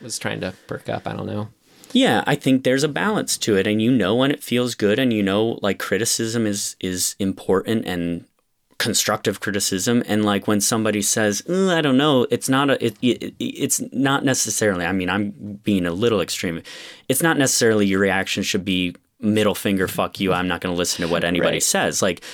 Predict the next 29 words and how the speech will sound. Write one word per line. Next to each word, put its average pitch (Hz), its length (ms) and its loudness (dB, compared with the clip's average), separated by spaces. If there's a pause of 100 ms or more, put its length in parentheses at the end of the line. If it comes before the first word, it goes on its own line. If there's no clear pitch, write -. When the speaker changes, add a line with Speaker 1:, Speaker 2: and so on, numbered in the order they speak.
Speaker 2:
Star 170 400 2
Wars 110 340 4
wouldn't 107 300 4
exist 92 560 0
if 90 140 -4
Lucas 95 360 0
hadn't 92 360 -4
listened 95 340 -2
to 87 220 -6
all 113 340 4
of 98 120 -2
the 95 60 0
creatives 85 540 -2
around 85 360 0
him 92 140 -2
being 95 220 0
like, 110 220 -2 (240)
"Yeah, 302 140 0
but 247 260 -4
I 294 180 0
don't 294 160 -4
quite 240 260 0
understand 190 580 0
this. 113 200 2
Speaker 1:
Yeah. 123 60 -4
Speaker 2:
Why 123 80 2
don't 127 200 0
you 127 80 2
go 117 460 2